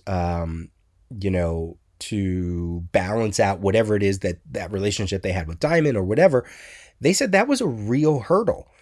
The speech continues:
you know, like, you wanted to get enough for the shelf. You wanted to get f-, enough for buyer demand, but then it turned out that they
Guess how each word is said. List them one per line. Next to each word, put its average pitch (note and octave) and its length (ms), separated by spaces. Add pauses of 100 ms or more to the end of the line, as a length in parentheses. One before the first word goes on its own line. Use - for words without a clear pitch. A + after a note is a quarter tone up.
(220)
you G#2+ 120
know, G#2+ 200
like, A#2 200
you A#2 120
wanted D3 260
to D#3+ 80
get D3 160
enough A2 320
for G#2 140
the F#2 100
shelf. D#2+ 400 (540)
You G#2+ 200
wanted A#2+ 320
to C#3+ 60
get B2 200
f-, - 320
enough G2+ 400
for G2 340
buyer F#2 380
demand, D#2+ 540 (340)
but G2 160
then A#2 140
it C#3+ 100
turned B2+ 240
out A2 240
that G2 200
they F2+ 480